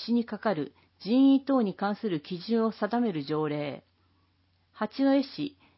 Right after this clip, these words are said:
児童福祉施設の設備及び運営に関する基準を定める条例。八戸市幼保連携型認定こども園の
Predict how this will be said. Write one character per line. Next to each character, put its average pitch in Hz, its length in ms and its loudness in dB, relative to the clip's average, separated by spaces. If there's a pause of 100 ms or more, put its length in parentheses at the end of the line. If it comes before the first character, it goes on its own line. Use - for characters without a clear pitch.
(140)
児 247 160 -2
童 240 200 6
福 - 220 -6
祉 240 160 -4
施 233 40 -6 (100)
設 254 240 -4
の 147 240 -2
設 233 300 -8
備 147 280 -8
及 180 220 0
び 165 260 -6
運 254 300 2
営 254 80 4
に 254 120 2
関 247 220 -2
す 247 160 -6
る 165 80 -4
基 165 160 -10
準 233 240 0
を 226 80 -2
定 226 240 -2
め 226 140 0
る 151 100 -2
条 160 260 -2
例。 139 380 -6 (1080)
八 - 300 -4
戸 269 200 4
市 - 340 -6 (320)
幼 254 220 0
保 175 280 -4
連 233 220 0
携 240 220 0
型 226 280 -2
認 247 320 2
定 247 220 0
こ 240 140 0
ど 254 100 2
も 240 120 2
園 156 240 0
の - 240 -2